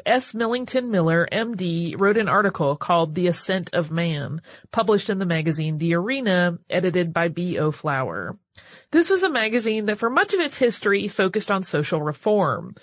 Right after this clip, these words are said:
Its writers were the sorts of journalists who were referred to during the Progressive Era as muckrakers, and the magazine published articles about things like labor rights, the need to end capital punishment,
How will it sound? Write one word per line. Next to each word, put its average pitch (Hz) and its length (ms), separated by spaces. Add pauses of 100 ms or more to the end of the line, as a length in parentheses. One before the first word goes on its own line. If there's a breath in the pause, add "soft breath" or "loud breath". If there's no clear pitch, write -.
(240 loud breath)
Its 208 180
writers 262 560
were 220 80
the 202 100
sorts 170 300
of 180 80
journalists 160 680
who 175 120
were 175 120
referred 175 420
to 165 180
during 156 240
the 156 100
Progressive 285 540
Era 185 300
as 175 240
muckrakers, 147 840 (440 loud breath)
and 196 80
the 220 60
magazine 302 420
published 285 360
articles 277 500
about 208 260
things 175 280
like 143 160
labor 226 380
rights, 220 540
the 160 100
need 160 260
to - 80
end 156 220
capital 143 340
punishment, 240 720